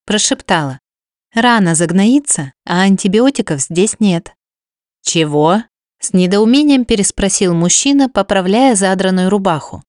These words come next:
Намерился снова покинуть комнату. "Средство, которое остановит расползающуюся заразу по твоему телу", ответила, сложив руки на груди, поинтересовалась: "И куда ты?" "Я должен объяснить совету смерть Бранда",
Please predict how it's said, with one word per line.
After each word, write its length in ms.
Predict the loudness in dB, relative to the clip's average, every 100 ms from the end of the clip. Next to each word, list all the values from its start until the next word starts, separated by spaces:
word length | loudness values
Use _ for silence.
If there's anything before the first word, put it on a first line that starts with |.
| _ -4
Намерился 720 | 0 2 2 0 0 0 0
снова 360 | 0 0 0 0
покинуть 460 | 0 0 0 -2
комнату. 580 | -2 -2 0 -4 -8 -16 _ _ _ _ _ _ _
"Средство, 800 | -4 0 0 0 -2 -8 -8 -8 -12 -4
которое 440 | -2 0 0 0
остановит 520 | 0 0 2 2 0
расползающуюся 960 | -4 -2 -4 0 0 0 -2 -2 -2 -2
заразу 480 | 0 0 0 -2 -6
по 160 | -8
твоему 360 | -4 -4 -2 -4
телу", 400 | -4 -4 -4 -14 _ _ _ _
ответила, 640 | -4 -4 0 -2 0 0 0
сложив 480 | 0 -2 0 -2
руки 280 | 0 -2 0
на 120 | 0
груди, 300 | 2 0 0
поинтересовалась: 1040 | 0 0 0 0 -2 -2 0 0 -2 -6 -8 _ _ _ _
"И 100 | -2
куда 420 | 0 0 0 0
ты?" 240 | 0 -4 -4 _ _ _ _ _ _
"Я 400 | -4 0 2 2
должен 460 | 2 2 2 0 0
объяснить 520 | 0 0 0 -2 -2
совету 420 | -2 0 0 -2
смерть 380 | -2 -2 -2 -2
Бранда", 600 | -2 -2 -2 -4 -8